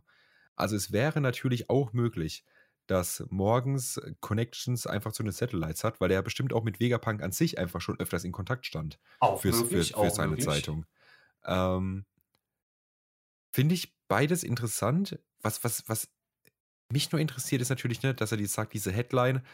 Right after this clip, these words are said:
Speaker 1: ähm, quasi Anti-Pirates, ne, und, und für, für, äh, für, äh, für die Navy.
Speaker 2: Ja.
Speaker 1: Ähm, finde ich interessant, weil davor war es ja noch komplett anders, aber vielleicht hat er auch gemerkt, er muss jetzt so langsam wieder Pluspunkte sammeln,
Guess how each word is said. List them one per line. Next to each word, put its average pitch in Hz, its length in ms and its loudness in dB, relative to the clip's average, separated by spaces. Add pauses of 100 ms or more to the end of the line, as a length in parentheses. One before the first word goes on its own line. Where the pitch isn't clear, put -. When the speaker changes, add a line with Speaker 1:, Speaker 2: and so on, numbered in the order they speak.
(280)
Speaker 1:
ähm, 101 160 0
quasi 98 420 0
Anti-Pirates, 131 960 0
ne, 120 200 2
und, 95 200 0
und 95 180 -2
für, 113 560 2
für, 101 760 0
äh, - 20 -8
für, 95 760 -4
äh, 85 40 -6
für - 140 -4
die 92 100 0
Navy. 117 400 0 (1080)
Speaker 2:
Ja. 117 120 6
Speaker 1:
Ähm, 101 240 -4 (1300)
finde 147 260 4
ich 190 200 0
interessant, 123 580 0
weil 87 100 4
davor 110 380 2
war 117 60 2
es 117 60 -2
ja 123 60 2
noch 110 140 -2
komplett 117 320 2
anders, 110 360 2
aber 87 260 2
vielleicht - 260 0
hat 107 60 -2
er 95 60 4
auch 117 120 2
gemerkt, 104 280 0
er 95 60 -2
muss 104 160 -6
jetzt - 80 -8
so 113 80 -4
langsam 104 220 -2
wieder 90 100 0
Pluspunkte - 480 -4
sammeln, 85 380 0